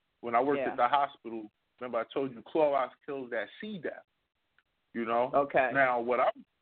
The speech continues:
Speaker 1: what I think this disease is, and I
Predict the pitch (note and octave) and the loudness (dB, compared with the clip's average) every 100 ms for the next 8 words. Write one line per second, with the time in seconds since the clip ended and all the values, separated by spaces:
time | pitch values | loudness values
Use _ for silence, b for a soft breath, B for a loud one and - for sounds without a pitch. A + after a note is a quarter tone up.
0 | _ - B2+ A3 C#4 F3+ D3+ - C#3 _ | _ -4 0 0 -2 -12 -12 -12 -14 _
1 | B2+ B2 B2 A#2 B2+ D#3+ A#2 G2+ _ _ | -12 -8 -8 -6 -6 -6 -8 -12 _ _
2 | _ _ _ _ _ _ _ _ A2 A#2 | _ _ _ _ _ _ _ _ -2 2